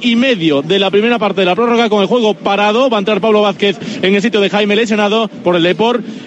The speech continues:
Está empatando el Tenerife en Riazor, uno uno.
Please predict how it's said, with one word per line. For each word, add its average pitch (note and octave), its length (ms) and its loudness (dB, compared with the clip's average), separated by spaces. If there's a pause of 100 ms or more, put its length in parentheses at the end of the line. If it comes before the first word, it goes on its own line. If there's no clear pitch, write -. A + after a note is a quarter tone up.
Está A3+ 380 -2 (300)
empatando F#3+ 840 0
el A3+ 220 -2
Tenerife A3+ 520 0
en A3+ 100 0
Riazor, A3+ 400 0 (100)
uno C4 340 2
uno. F#3 280 0